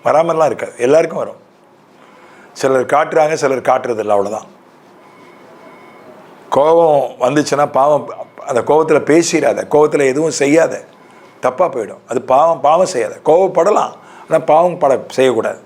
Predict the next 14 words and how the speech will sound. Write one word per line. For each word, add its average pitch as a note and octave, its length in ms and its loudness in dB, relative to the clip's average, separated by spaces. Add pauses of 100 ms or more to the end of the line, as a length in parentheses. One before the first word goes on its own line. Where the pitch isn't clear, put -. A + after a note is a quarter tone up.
(1300)
"சூரியன் G3 600 2
அஸ்தமிக்கிறதுக்கு E3+ 840 0
முன்பதாக E3 420 2
உங்கள் D3+ 220 0
எரிச்சல் D3 400 2
தணிய C#3 260 0
கடவது." A#2 400 0 (2250)
சூரியன் E3 440 2
உதிக்கும் E3 300 0
போது E3 180 4
ஒரு E3 120 4
கோபம் D3+ 420 2
வருது C#3 40 2
உங்களுக்கு A#2+ 480 -2